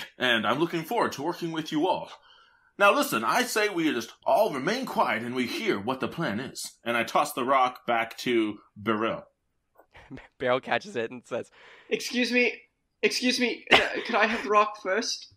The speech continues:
Speaker 2: "You have to raise your, ah, here you go, Zippy." And the tiefling is, like, foaming at the mouth on the floor. Like, the, like, Beryl has a foot over top of the tiefling because the tiefling is ready to kill you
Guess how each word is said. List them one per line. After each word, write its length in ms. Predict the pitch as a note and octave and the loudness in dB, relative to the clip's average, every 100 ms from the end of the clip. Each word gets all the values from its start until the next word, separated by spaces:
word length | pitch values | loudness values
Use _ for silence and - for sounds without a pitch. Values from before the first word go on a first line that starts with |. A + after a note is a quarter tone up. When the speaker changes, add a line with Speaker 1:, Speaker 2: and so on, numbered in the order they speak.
| _ | _
Speaker 2:
"You 80 | - | 2
have 60 | C#5 | 10
to 160 | C5 F#4 | 10 10
raise 300 | G#4 A#4 A#4 | 12 12 10
your, 100 | A4 - | 0 -2
ah, 240 | - E4+ D#4+ | -2 0 0
here 200 | C#4 F4+ | 0 0
you 140 | F#4 | 0
go, 220 | D4 C4 B3+ | 2 0 2
Zippy." 480 | C4 C4+ D#4+ D#4+ - _ _ - | -2 -2 2 0 -2 _ _ 0
And 120 | E3+ F#3+ | 4 4
the 60 | |
tiefling 460 | F3+ G#3+ - A#3+ A3+ | 4 0 6 6 8
is, 80 | F3+ | 6
like, 160 | F3+ - | 6 6
foaming 400 | G3 F3 F#3 F3+ | 10 12 12 10
at 120 | D3+ | 8
the 60 | F3 | 8
mouth 320 | E3 D3 D#3 D3+ | 12 12 12 10
on 160 | D#3 | 8
the 80 | C#3+ | 8
floor. 520 | - D#3 D3 B2+ B2 E3 | 4 8 10 10 6 8
Like, 220 | E3 F3+ | 8 12
the, 180 | F3+ F#3 | 10 12
like, 180 | F#3 - _ - | 8 8 _ 6
Beryl 240 | G3 G#3 | 12 12
has 140 | G#3+ G#3+ | 12 12
a 80 | G3+ | 8
foot 300 | - G#3+ A3 | 8 8 8
over 180 | G3+ G3 | 4 6
top 280 | F#3 F#3 | 10 8
of 100 | F#3+ | 8
the 80 | E3 | -4
tiefling 540 | - F#3 F3 D#3+ C3 B2+ | -6 -4 -2 -2 -2 0
because 200 | F3 D#3 | 0 0
the 80 | |
tiefling 300 | D3+ F#3+ F#3+ | -6 -6 -4
is 140 | F3+ D3 | -4 0
ready 260 | D#3+ D#3+ | 2 2
to 80 | E3 | 0
kill 340 | C#3 - E3 D3+ | -2 0 2 2
you 280 | C#3 A#2 | -2 -6